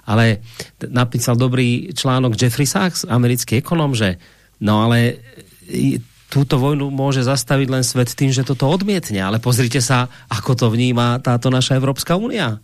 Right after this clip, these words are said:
ktorá je teda taká veľmi hodnotová, furt rozpráva o európskych hodnotách, o empatii a,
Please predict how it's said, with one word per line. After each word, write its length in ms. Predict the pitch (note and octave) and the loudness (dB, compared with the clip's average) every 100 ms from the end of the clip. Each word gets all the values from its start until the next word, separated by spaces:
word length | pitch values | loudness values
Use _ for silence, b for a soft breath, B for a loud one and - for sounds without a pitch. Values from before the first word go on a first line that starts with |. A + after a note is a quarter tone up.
| B B B B B B B | B B B B B B B
ktorá 340 | - A#2 A2 | -2 2 2
je 160 | A2+ A2+ | 2 0
teda 80 | A2+ | -2
taká 320 | A#2 A#2 G#2+ | -2 -2 2
veľmi 240 | A#2 A2+ | 2 2
hodnotová, 640 | G2+ B2 A#2+ B2 A#2+ A2 G#2+ | 2 0 0 -2 0 2 0
furt 220 | A2 A#2 | 0 -2
rozpráva 480 | A2+ - - A2+ A2+ | 0 -2 0 2 4
o 100 | A#2 | 4
európskych 460 | A2+ A2+ - G#2+ G#2+ | 2 0 -2 0 2
hodnotách, 560 | B2 A#2+ A#2 G#2+ G#2 | 2 0 0 0 2
o 80 | A2 | 2
empatii 560 | B2 A#2+ B2 B2 A2+ | 2 0 -2 0 0
a, 120 | A2 | 2